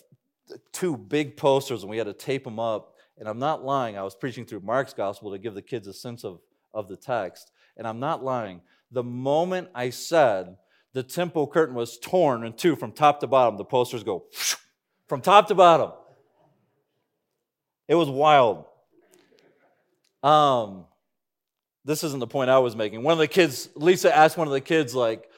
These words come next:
"What did you learn at V B S?" "I learned that God listens to Pastor Kyle." <laughs> That's not what I said. That's what was, was heard. It was so funny, though, because I didn't even have to make the point. You know, I didn't have to say, like,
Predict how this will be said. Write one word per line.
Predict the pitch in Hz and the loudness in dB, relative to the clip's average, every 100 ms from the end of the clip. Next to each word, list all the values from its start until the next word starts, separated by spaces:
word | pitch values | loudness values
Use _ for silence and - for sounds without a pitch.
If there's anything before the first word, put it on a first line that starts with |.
| _ _ | _ _
"What | 156 | 2
did | 185 160 | 2 4
you | 175 | 2
learn | 175 | 2
at | 151 | 0
V | 139 | -2
B | 139 | 0
S?" | 143 - - | 0 -2 -6
"I | 202 | -2
learned | 160 143 127 | 0 -2 -4
that | 123 | -6
God | 151 156 | -2 0
listens | 139 156 139 117 | 0 -4 -8 -12
to | 117 | -10
Pastor | 135 120 123 | -10 -10 -8
Kyle." | 143 143 113 87 - - - - - - - - | 0 2 2 -2 -14 -20 -20 -18 -14 -14 -12 -12
<laughs> | - - - - - - - - | -12 -12 -12 -14 -16 -18 -20 4
That's | 151 165 | 6 8
not | 180 | 6
what | 165 | 10
I | 165 160 | 10 8
said. | - 107 | 4 2
That's | 101 151 160 | 6 6 6
what | 147 143 - - 135 | 2 2 -12 -20 -4
was, | 123 117 - - - - _ _ _ - | -4 -4 -10 -18 -20 -20 _ _ _ -8
was | 139 | -2
heard. | 170 151 | 0 2
It | 196 | 4
was | 196 180 | 4 4
so | 214 247 294 | 4 4 4
funny, | - - 226 240 | 0 4 6 6
though, | 175 147 143 | 4 4 4
because | 143 175 143 131 147 | 0 2 0 0 -2
I | 151 | -2
didn't | 131 208 220 151 | 6 6 6 -4
even | 190 175 160 | -6 -6 -6
have | 156 170 170 | 0 0 0
to | - | -8
make | 139 151 147 | -4 -4 -4
the | 131 | -12
point. | - 151 151 117 - | -10 -4 -2 -4 -8
You | 131 | -2
know, | 127 | 0
I | 127 | 0
didn't | 147 | 0
have | 151 | -6
to | 143 | -2
say, | 143 | -2
like, | 110 | -2